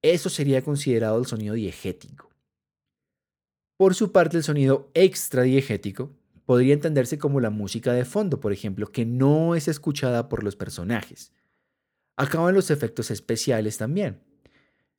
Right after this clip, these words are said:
Entonces, todos los elementos sonoros que no formen parte de la narrativa de la historia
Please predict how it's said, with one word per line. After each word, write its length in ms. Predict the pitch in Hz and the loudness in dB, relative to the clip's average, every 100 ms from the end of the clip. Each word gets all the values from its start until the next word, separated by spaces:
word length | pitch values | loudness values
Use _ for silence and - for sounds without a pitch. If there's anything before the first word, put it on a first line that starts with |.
| _ 143 | _ -6
Entonces, 520 | 147 170 139 - 165 - - | -2 -2 -4 -12 -18 -4 4
todos 260 | 202 226 | 6 6
los 140 | 240 220 | 4 2
elementos 440 | 165 139 135 165 | 2 2 0 -4
sonoros 640 | 160 127 113 98 - - _ _ - | -4 -4 -4 -6 -8 -18 _ _ -8
que 120 | 110 | -4
no 180 | 113 165 | -2 -4
formen 500 | - 160 143 156 147 | 0 2 2 -2 -2
parte 320 | 139 127 143 | 0 0 0
de 100 | 139 | 0
la 100 | 127 | 0
narrativa 500 | 110 95 87 107 107 | -4 -8 -6 -4 -2
de 60 | 123 | -2
la 80 | |
historia 500 | 110 - 98 87 78 | -4 -4 -6 -6 -10